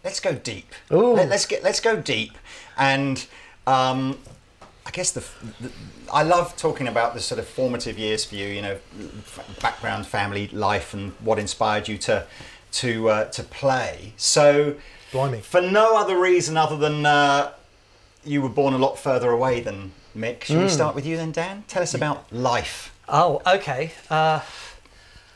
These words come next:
Speaker 2: I, from a very young age,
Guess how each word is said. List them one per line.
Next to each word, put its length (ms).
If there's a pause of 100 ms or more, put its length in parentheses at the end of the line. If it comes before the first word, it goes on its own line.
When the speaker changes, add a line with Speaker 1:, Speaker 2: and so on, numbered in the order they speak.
(680)
Speaker 2:
I, 560 (880)
from 200
a 20
very 260
young 180
age, 560